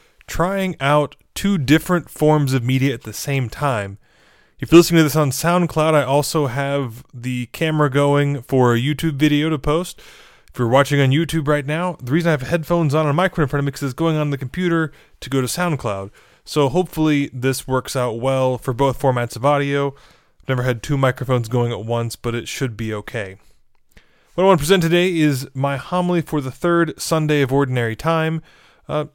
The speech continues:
I did embellish it a little bit after I preached it today, so if you're listening to this, uh, after having heard me at Mass, it is gonna be a little bit different, but it's effectively the same thing. Um, but it's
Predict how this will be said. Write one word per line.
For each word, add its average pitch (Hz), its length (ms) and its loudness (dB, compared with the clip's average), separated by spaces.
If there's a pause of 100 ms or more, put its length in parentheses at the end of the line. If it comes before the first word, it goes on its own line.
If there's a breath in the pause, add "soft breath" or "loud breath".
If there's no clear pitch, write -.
(140)
I 151 100 2
did 165 360 6 (420)
embellish 143 400 2
it 131 60 -4
a - 20 0
little 143 220 2
bit 135 160 2
after 131 320 -4
I - 20 2
preached 147 300 -4
it 135 100 -4
today, 131 220 -2
so 127 160 -4
if - 120 -6
you're 123 80 -2
listening 139 380 -2
to 123 60 -4
this, 127 340 -6 (420 soft breath)
uh, 117 200 -10
after 135 400 -2
having 131 320 2
heard 147 280 2
me 127 220 0
at 117 100 -4
Mass, 151 460 -2 (340 soft breath)
it 143 140 6
is 156 120 8
gonna 143 120 4
be 135 80 2
a 135 60 4
little 185 180 8
bit 160 140 0
different, 143 380 0
but 151 120 0
it's 143 140 -8
effectively 135 420 -4
the 123 60 -2
same 107 280 -6
thing. 101 320 -8 (440 soft breath)
Um, 151 180 2
but 160 100 4
it's 151 280 -4